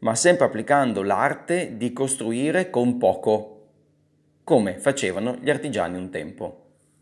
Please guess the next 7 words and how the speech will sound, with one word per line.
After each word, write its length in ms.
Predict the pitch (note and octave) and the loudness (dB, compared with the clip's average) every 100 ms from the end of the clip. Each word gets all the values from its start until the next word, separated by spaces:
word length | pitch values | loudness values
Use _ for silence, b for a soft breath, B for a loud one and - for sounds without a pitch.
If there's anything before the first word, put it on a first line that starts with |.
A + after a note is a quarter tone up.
| _ _ _ _ _ _ _ _ _ _ _ _ _ | _ _ _ _ _ _ _ _ _ _ _ _ _
Talbot, 760 | D3 B2 A2 A#2 A#2 A2+ - - | -4 -2 4 6 6 2 -8 -8
Lagonda, 840 | G2+ G#2 A#2+ A#2+ A2+ A#2 G#2 - | -2 2 2 4 4 2 0 -8
Riley, 720 | G#2 B2 B2 A#2+ A#2 A#2 - | -4 2 6 6 6 4 0
Bentley, 720 | - A2 B2 A#2+ B2+ A#2 A#2 A#2 | 2 4 4 2 2 2 2 -2
Seata, 560 | - A2+ A#2 A2 A#2 | 2 4 4 4 2
Bugatti, 680 | A2+ A2+ A2 G#2+ G#2+ - A#2 | 2 2 4 4 2 -2 -6
Amilcar, 720 | - A2+ A2+ G2+ A#2+ A2+ G#2+ | -2 0 2 2 4 4 2